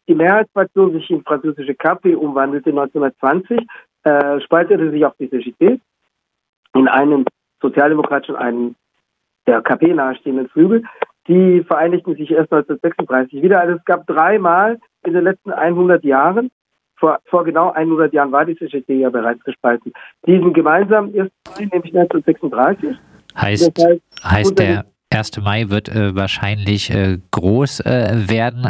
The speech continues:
Speaker 2: äh,
Speaker 1: Ja.
Speaker 2: aber dann als Abschlussfrage, äh, Frage, ähm, ist jetzt absehbar mit, äh, der Verfassungsratsentscheidung und der Unterschrift, dass, äh, danach, äh, die Luft aus den Protesten raus ist? Oder, äh, denkst du,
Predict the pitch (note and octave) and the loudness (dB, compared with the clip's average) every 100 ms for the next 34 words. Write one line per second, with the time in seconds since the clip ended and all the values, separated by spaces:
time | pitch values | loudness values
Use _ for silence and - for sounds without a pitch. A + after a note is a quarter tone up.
0 | - B2+ G#2+ A2 G#2 A2+ A2 G#2+ G#2+ A2 | -4 -2 -2 -2 -2 -2 -2 -4 -2 -4
1 | G#2+ A#2+ A#2 - A#2+ - B2 G#2 - - | -4 -6 -6 -4 -4 -2 -4 -4 -6 -4
2 | G2+ G#2+ A2+ - - - - - - - | -4 -2 -4 -6 -12 -12 -10 -12 -10 -2
3 | A2 G#2 G2+ G2 _ _ B2+ - - - | -2 -2 -6 -12 _ _ -4 -4 -6 -6
4 | - - - _ - A#2+ A2+ - - A#2 | -6 -10 -20 _ -4 -4 -4 -8 -8 -6
5 | - B2 A2 G#2+ G2+ A#2 - - G#2 A2+ | -2 -2 0 -4 -4 -6 -4 -2 0 0
6 | G#2+ G#2+ A2 G#2+ G#2+ A2 - A2 A#2+ - | -2 -6 -4 -4 -4 -6 -6 -6 -8 -6
7 | - G#2+ - A2+ G#2 - G#2+ G#2+ G#2 G#2+ | -4 -4 -4 -6 -4 -4 -4 -4 -2 -2
8 | A2 - G#2+ A#2 - - A2 - - G#2 | -2 -2 -2 -4 -4 -4 -4 -4 -6 -4
9 | G#2 - - F#2+ F#2+ - - - - - | -4 -6 -4 -2 -2 -4 -8 -8 -8 -12
10 | - A2 G2 G2 G2 A2 - G#2+ G#2 G2 | -6 -4 -2 -4 -4 -6 -10 -4 -2 -2
11 | G2+ G2+ G#2+ G#2 - - G#2 - G2+ G#2 | 0 0 0 -2 -4 -4 -4 -4 -4 -6
12 | - - G#2 G#2+ G2+ - G#2+ F2+ F#2+ C3 | -8 -8 -4 -4 -4 -4 -2 0 -2 -4
13 | - C#3 B2+ - - G#2+ G#2+ G2+ G2+ G2 | -2 -2 -2 -6 -4 -4 -2 -2 -2 -2
14 | G2 F2+ G2 F#2+ - G2 F#2 | -2 -2 -6 -6 -4 0 0